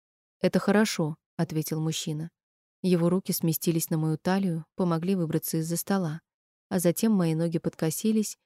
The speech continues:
и была вынуждена ухватиться за плечи ведьмака,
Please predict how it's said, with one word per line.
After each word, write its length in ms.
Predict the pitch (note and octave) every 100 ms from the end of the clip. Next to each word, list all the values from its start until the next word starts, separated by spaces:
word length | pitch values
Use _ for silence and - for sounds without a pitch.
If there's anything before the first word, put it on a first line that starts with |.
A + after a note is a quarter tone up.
| _
и 80 | -
была 240 | G3 G3 F3+
вынуждена 500 | F3 G3+ F3+ E3+ E3
ухватиться 600 | D#3+ D#3 D3 F3+ - D#3+
за 140 | D3+
плечи 320 | - D3+ -
ведьмака, 560 | D#3+ D3+ F3 F3+ D#3+